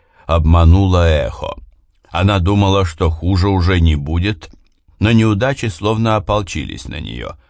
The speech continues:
Она всё-таки упала, споткнулась о какую-то выбоину и полетела на каменный пол.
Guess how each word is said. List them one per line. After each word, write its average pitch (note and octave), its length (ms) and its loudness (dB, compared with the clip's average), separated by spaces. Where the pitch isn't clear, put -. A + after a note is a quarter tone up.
Она D2+ 300 0
всё-таки D#2+ 520 0
упала, D#2 640 0
споткнулась G2 920 0
о E2 80 -4
какую-то E2+ 540 0
выбоину B2 760 -2
и G#2 80 0
полетела G2+ 680 0
на G2+ 180 0
каменный E2+ 600 4
пол. D2 440 -6